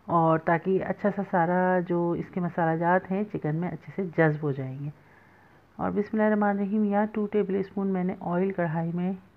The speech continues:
डाल दिया है और उसके बाद ऑयल थोड़ा सा गर्म हो जाएगा तो उसके बाद में इसमें जो चिकन मैंने मैरिनेट करके रखी थी वो मैं इसमें शामिल कर दूँगी और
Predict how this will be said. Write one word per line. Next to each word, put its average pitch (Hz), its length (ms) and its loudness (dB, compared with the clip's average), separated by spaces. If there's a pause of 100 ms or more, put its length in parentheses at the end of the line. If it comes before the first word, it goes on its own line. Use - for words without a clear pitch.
(360)
डाल 180 240 2
दिया 220 240 2
है 220 220 0
और 185 240 2
उसके - 380 -8
बाद 175 300 -2
ऑयल 175 240 -2
थोड़ा 180 200 -2
सा 180 180 -4
गर्म 170 260 -2
हो 240 80 0
जाएगा 214 340 -2
तो 190 140 -4
उसके 175 220 -8
बाद 160 220 -4
में 165 140 -4
इसमें 202 240 -10 (680)
जो 175 460 2 (100)
चिकन 180 340 -2
मैंने 175 240 0
मैरिनेट 165 540 -2
करके 160 340 -4
रखी 151 280 -4
थी 214 160 -4
वो 185 140 -2
मैं 165 140 -4
इसमें 160 220 -10
शामिल 156 360 -4
कर 220 180 -2
दूँगी 233 320 0 (920)
और 156 800 -2